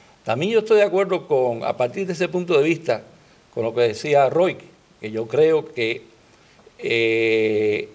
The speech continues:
no nos podemos detener ante, y, ante el hecho de que llegar a la conclusión de que, de que nos estamos enfrentando a una situación o a un, yo no sé la,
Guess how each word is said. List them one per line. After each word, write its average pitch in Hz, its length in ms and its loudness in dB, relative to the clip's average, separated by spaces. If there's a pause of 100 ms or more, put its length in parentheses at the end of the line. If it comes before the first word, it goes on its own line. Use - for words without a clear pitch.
(120)
no 139 320 -2
nos 156 140 0
podemos 160 340 4
detener 151 460 0 (300)
ante, 117 720 -2
y, 110 720 -6 (460)
ante 110 320 -6
el 117 60 0
hecho 160 320 0
de 127 160 2
que 113 520 -2
llegar 120 220 4
a 151 60 4
la 151 60 0
conclusión 143 540 -6
de 123 180 -2
que, 110 500 -2 (480)
de 117 120 -6
que 120 100 -4
nos 117 80 -4
estamos 143 320 0
enfrentando 143 600 0
a 139 100 4
una 147 160 -4
situación 147 840 -4
o 117 160 -2
a 113 100 -2
un, 123 800 -8
yo 127 80 -8
no 135 100 -6
sé 131 240 -2
la, 127 300 0